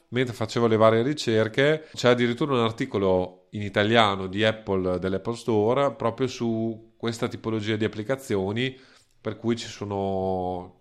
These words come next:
la descrizione, una piccola recensione, insomma, è il tipico approccio dell'App Store alle, a queste tipologie di applicazioni. Direi che di mappe mentali ne abbiamo parlate,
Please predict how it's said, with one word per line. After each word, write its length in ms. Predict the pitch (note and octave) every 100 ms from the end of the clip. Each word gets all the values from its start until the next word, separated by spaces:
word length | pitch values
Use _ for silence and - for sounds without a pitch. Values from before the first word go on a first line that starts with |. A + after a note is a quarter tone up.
| -
la 140 | G2+
descrizione, 800 | G2+ A#2 - C3 A2+ A2+ A2 A#2+
una 240 | A2 G2+ F#2+
piccola 400 | A#2 A2 A#2 A2
recensione, 640 | G#2+ - B2 A#2+ G2 A2
insomma, 400 | G#2+ G#2+ G2 E2 - - - _
è 100 | F#2+
il 240 | F#2 F#2
tipico 320 | F#2 A2+ A#2 G2+
approccio 340 | G#2 G#2+ -
dell'App 300 | F#2+ G2 G2
Store 520 | - - F#2+ F#2+ G#2
alle, 640 | G2+ F#2 F2 E2+ E2+ E2+ E2
a 180 | F2
queste 280 | - G2 -
tipologie 480 | F#2 F#2+ F#2+ F#2 F2+
di 80 | F2+
applicazioni. 720 | F2 E2 - - D#2 D2 D#2+ - _ - - - -
Direi 300 | A#2 A#2+ A2+
che 460 | A#2+ G#2+ - -
di 80 | -
mappe 260 | A2 A2+ A2+
mentali 460 | A#2 A#2+ C3 A2+
ne 60 | F#2
abbiamo 260 | F#2 G#2+ G#2+
parlate, 760 | C3+ A2+ G2+ G#2+ G#2+ D3+